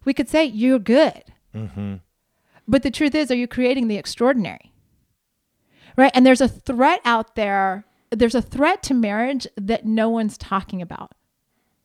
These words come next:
Speaker 1: And it's why we're behind the microphone today. But it's the threat of being just okay in your marriage. It's the threat of answering, "I'm okay,"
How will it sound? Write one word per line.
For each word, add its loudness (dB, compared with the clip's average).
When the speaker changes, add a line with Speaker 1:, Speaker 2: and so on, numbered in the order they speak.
Speaker 1:
And 6
it's 4
why 4
we're 4
behind 2
the 2
microphone -2
today. -6
But 4
it's 0
the 2
threat 2
of -4
being 2
just -4
okay -2
in 6
your 6
marriage. 0
It's -4
the -6
threat 2
of -2
answering, 0
"I'm 0
okay," -4